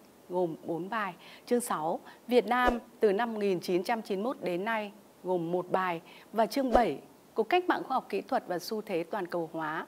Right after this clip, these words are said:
một bài. Như vậy quý thầy cô thấy là nội dung các chương thì số bài không giống nhau, mà tùy thuộc vào yêu cầu cần đạt của chương trình, chúng tôi thiết kế các bài với số lượng khác nhau.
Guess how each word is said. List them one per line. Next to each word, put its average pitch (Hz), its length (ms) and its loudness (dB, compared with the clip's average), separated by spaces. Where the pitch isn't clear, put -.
một 196 260 -2
bài. 175 320 -2
Như 311 60 2
vậy 269 120 6
quý 214 200 2
thầy 247 180 2
cô 247 220 2
thấy 214 380 0
là 220 260 0
nội 220 280 4
dung 285 240 2
các 359 200 2
chương 277 340 4
thì 208 260 0
số 170 220 0
bài 196 380 -2
không 254 480 -8
giống 185 260 -4
nhau, 240 240 -2
mà 226 120 4
tùy 240 180 4
thuộc 233 180 4
vào 208 140 0
yêu 269 140 2
cầu 240 200 0
cần 190 200 -2
đạt 185 160 -4
của 180 80 -6
chương 226 200 -8
trình, 196 300 0
chúng 180 160 -2
tôi 226 120 -4
thiết 285 260 -8
kế 170 180 -4
các 220 160 -8
bài 185 220 -6
với 170 100 -6
số 202 160 -8
lượng 208 200 -8
khác 226 100 -10
nhau. 214 240 -10